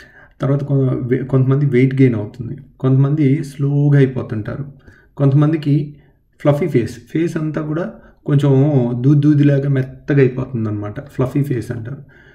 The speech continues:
కొంతమందికి కండరాలు సరిగ్గా పనిచేయక కండరాలు weakness వచ్చేస్తుంది. So కొంతమందికి heart fail అవు-, fail కూడా అయిపోతుంది, అంటే heart enlarge అయిపోయి, ఆ, fail కూడా అవుతుందన్నమాట. So ఇట్లా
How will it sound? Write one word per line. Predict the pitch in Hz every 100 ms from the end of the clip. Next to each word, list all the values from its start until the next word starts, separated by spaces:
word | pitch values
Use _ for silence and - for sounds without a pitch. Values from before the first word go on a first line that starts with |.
| _ -
కొంతమందికి | 151 143 156 151 143
కండరాలు | 135 139 165 156
సరిగ్గా | 131 123 120
పనిచేయక | 127 123 127 143
కండరాలు | 143 120 127 123 110
weakness | 120 120 117 107
వచ్చేస్తుంది. | - 120 - - 120 - - - - _ _ _ -
So | 185
కొంతమందికి | - 147 147 156 185 - 175 180
heart | 143 127 156 - 156
fail | - 139 147
అవు-, | 143 131 - 120
fail | - 139 147
కూడా | 147 127
అయిపోతుంది, | 107 110 - 104 - - -
అంటే | 127 135
heart | 123 143 135
enlarge | 127 139 131
అయిపోయి, | 110 - 107 - - - - - - -
ఆ, | 127 120 120 120 135
fail | 135 131
కూడా | 131 127
అవుతుందన్నమాట. | 104 - 107 104 104 110 - - _ _ _ _ _ _
So | 202 190 185 208 185 -
ఇట్లా | 156 156 202 156 196